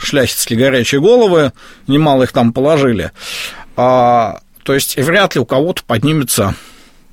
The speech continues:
рука осудить этих, а, людей за то, что они вот приступили через этот запрет. Потому что приступили они его ради, собственно, Христа, потому что они пошли на смерть ради своих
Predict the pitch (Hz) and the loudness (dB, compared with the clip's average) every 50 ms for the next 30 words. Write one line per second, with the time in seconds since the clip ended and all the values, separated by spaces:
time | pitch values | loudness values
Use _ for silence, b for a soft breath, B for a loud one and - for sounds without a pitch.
0 | - - 113 113 104 - 143 156 135 113 - - 147 139 139 131 - - 113 98 | -8 -4 -4 -4 -2 0 0 0 0 0 0 -2 -2 -2 -2 -4 -6 -4 -6 -4
1 | - - 80 - - B B B B B B B B B B B - 135 123 127 | -4 -6 -10 -10 -14 B B B B B B B B B B B -2 0 2 2
2 | 127 131 156 190 196 160 139 117 - - 165 170 - - 123 107 120 143 143 120 | 2 4 4 2 2 2 2 -2 -2 0 -2 -2 0 0 0 0 2 0 0 -4
3 | - _ - 143 143 143 - - - 113 - - 135 139 135 120 - - 104 98 | -4 _ -2 0 0 0 0 -2 -4 -6 -4 -2 -2 -2 -2 -2 -2 -2 -2 -2
4 | 107 104 - - 101 95 101 110 110 - 117 98 82 - - - - 110 110 120 | -2 -4 -4 -4 -6 -2 -2 -2 -2 -2 -4 -6 -6 -6 -8 -4 -2 0 0 0
5 | 120 - - 113 - 131 127 - - 147 - 220 247 240 220 196 170 165 160 160 | 0 -2 -6 -6 -6 -6 -4 -4 -4 -4 -2 0 2 2 2 2 2 0 0 0
6 | 151 151 160 175 175 165 175 160 151 b b b b b b - 147 135 - - | 2 2 2 2 2 0 -2 -2 -2 b b b b b b -4 -4 -4 -2 -4
7 | 131 - - 127 131 - - 113 92 - - 92 92 98 95 - - 104 117 139 | -4 -2 0 -2 -2 -2 -2 -2 -4 -4 -4 -4 -4 -4 -4 -4 -4 -2 -2 -2
8 | 135 - - 123 - - 160 180 208 233 233 B B B B B B 131 123 117 | -2 -2 -2 -2 0 0 0 0 0 0 -2 B B B B B B -2 -2 -2
9 | - - 156 165 196 196 - - - - 139 135 127 135 147 151 165 156 - - | -2 -2 0 0 0 0 -2 -4 -6 -4 -2 0 2 2 0 0 -2 -4 -6 -8
10 | - - 131 123 120 120 120 120 - - - | -6 -2 0 0 2 2 0 -2 -4 -6 -14